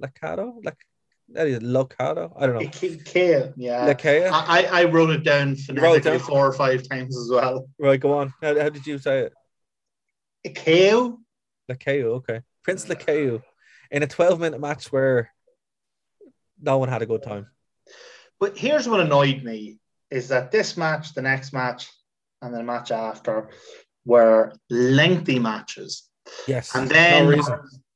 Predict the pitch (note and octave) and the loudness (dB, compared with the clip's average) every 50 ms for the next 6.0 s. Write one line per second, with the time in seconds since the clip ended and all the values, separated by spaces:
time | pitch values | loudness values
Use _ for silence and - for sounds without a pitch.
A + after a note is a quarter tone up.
0 | _ _ C#3 C#3+ E3 F3 F3+ F3+ E3 C#3 B2+ - F3 F#3 G#3 A3+ A#3 A3+ A3 - | _ _ 0 2 4 4 4 2 0 -2 -2 4 4 6 6 6 4 2 2 4
1 | F#3 E3+ D#3+ D3 C#3 C3+ - - - D3 D3+ D3 C#3+ C3 A#2 A2+ A2 G#2+ G#2+ G#2+ | 4 4 4 2 -2 -4 -8 -8 -4 -4 -4 -2 -4 -4 -4 -6 -6 -8 -12 -16
2 | A2 _ _ _ _ C3+ C3+ D3 D3 D3+ D3+ E3+ D#3+ D#3+ D#3+ C#3+ - - - - | -18 _ _ _ _ 0 4 4 4 4 4 4 2 2 2 0 -6 -10 -2 0
3 | G3 G3 A3 G#3+ F3 C#3 A#2+ A#2+ A#2+ A#2+ _ _ _ _ _ _ _ _ _ _ | 2 4 4 4 4 4 2 0 -4 -6 _ _ _ _ _ _ _ _ _ _
4 | C#3+ D3 D#3 E3 E3 E3+ F#3+ G#3+ A3 G#3+ - - _ _ _ G3+ F3+ D3 C3+ B2+ | -6 -2 0 0 2 2 2 0 0 -4 -8 -18 _ _ _ 0 0 0 -2 -4
5 | - - - - G#3+ G#3+ A3+ A#3 A3 F#3+ G3 G#3+ B3 C#4 D#4+ - - - - - | -8 -10 -8 -2 0 0 0 0 0 0 0 -2 -2 -4 -6 -8 -12 -16 -16 -18